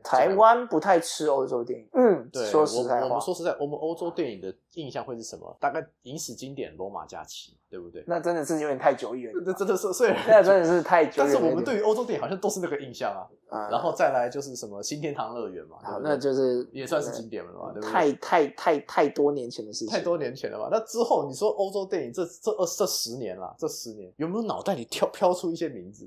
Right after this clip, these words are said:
Speaker 1: 可能就是得奖的作品吧。诶，那部片是欧洲电影吗？
Speaker 2: 嗯。
Speaker 1: 吐槽男孩。
Speaker 2: 哦，对，那部是。
Speaker 1: 他算是，他算，可是他是，他是黑寡妇演，他是欧洲电影，我们其实不是很确定。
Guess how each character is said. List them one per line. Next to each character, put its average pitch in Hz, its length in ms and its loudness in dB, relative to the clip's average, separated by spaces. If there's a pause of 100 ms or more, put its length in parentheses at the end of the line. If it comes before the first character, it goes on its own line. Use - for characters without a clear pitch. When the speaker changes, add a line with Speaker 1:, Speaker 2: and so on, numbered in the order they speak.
(120)
Speaker 1:
可 - 160 6
能 190 240 6
就 240 160 10
是 240 340 4 (140)
得 185 200 12
奖 185 220 6
的 139 140 2
作 196 280 8
品 120 280 0
吧。 120 160 6
诶， 240 160 6
那 285 160 8
部 285 120 2
片 254 160 6
是 240 80 2
欧 240 220 8
洲 254 160 6
电 302 240 4
影 135 120 4
吗？ 127 260 4
Speaker 2:
嗯。 - 120 -12
Speaker 1:
吐 240 180 2
槽 147 240 6
男 143 200 2
孩。 123 420 4
Speaker 2:
哦， 107 240 0
对， 113 320 0
那 123 120 -12
部 120 120 -12
是。 - 60 -2
Speaker 1:
他 214 140 8
算 214 260 8
是， 185 300 10 (120)
他 220 140 -2
算， 220 280 2
可 - 160 -2
是 139 40 0
他 180 140 6
是， 196 340 4 (140)
他 170 100 -2
是 196 140 2
黑 185 120 8
寡 143 160 10
妇 151 80 2
演， 120 140 4
他 127 100 2
是 160 100 6
欧 151 140 4
洲 147 80 4
电 135 140 4
影， 113 40 2
我 120 60 2
们 127 80 -2
其 143 60 -4
实 139 80 0
不 127 80 -6
是 151 100 2
很 131 80 4
确 117 200 0
定。 110 180 -4